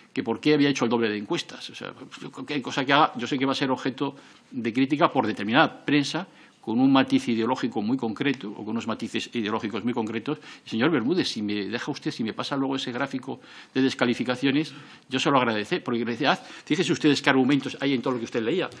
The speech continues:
Son descalificaciones, insultos". Pues si me lo pasa, yo se lo agradezco, porque lo voy a, lo voy a utilizar así. Ya es un trabajo, parte de un trabajo, no, no, <laughs> un trabajo que ya tengo, que ya tengo hecho. Yo creo que ahí no hay argumentación.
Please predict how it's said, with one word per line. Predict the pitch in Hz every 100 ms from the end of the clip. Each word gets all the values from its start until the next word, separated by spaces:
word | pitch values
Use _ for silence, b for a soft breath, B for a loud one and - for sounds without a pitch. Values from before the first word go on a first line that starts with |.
| B
Son | - 185 233 - - - -
descalificaciones, | 147 - 139 127 - 123 202 175 160
insultos". | 120 - 202 156 170 - B B B
Pues | 131 123
si |
me | 120
lo | 131
pasa, | 214 208
yo | 165
se | 165
lo | 165
agradezco, | 147 185 -
porque | 135 113 101
lo |
voy | 98 123
a, | 117 B B
lo | 117
voy | 120
a |
utilizar | 123 127 110 156
así. | 139
Ya | 131
es | 127 135
un | 135
trabajo, | 139 135 - 147
parte | - 131 143
de |
un | 139
trabajo, | 139 127 - 131
no, | 117
no, | 127 131 117 B B -
<laughs> | 131 156 151 156 151 160 - - -
un | 147
trabajo | 147 143 147
que | 147
ya | 131 131
tengo, | 147 139
que | - 135
ya | 127
tengo | 123 117
hecho. | 110 113 B B B
Yo | 240
creo | 254
que | -
ahí | -
no | 135
hay | 131
argumentación. | 113 101 98 90 98 -